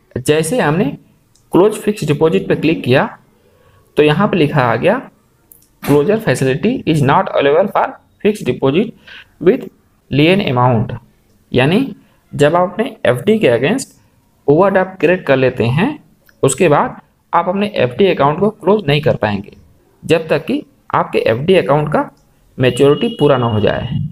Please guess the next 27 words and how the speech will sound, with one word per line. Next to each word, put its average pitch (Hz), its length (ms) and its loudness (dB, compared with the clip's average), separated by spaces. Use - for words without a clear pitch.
इसका 170 300 0
मतलब 156 220 0
ये 135 120 2
हुआ 131 240 2
कि 151 80 2
यदि 185 200 2
आपने - 400 -2
अपने 170 320 -2
एफ़डी 143 340 -2
के 170 100 0
against 143 440 -2
overdraft 180 480 2
क्रिएट 170 280 0
किया 113 180 0
है 180 200 0
तो 147 100 2
उस 208 260 0
overdraft 156 460 0
account 120 300 -4
को 220 160 -2
maturity 147 540 0
से 214 120 -2
पहले 151 320 0
close 190 220 2
नहीं 147 200 -2
कर 110 160 -4
पाएंगे। 107 460 -4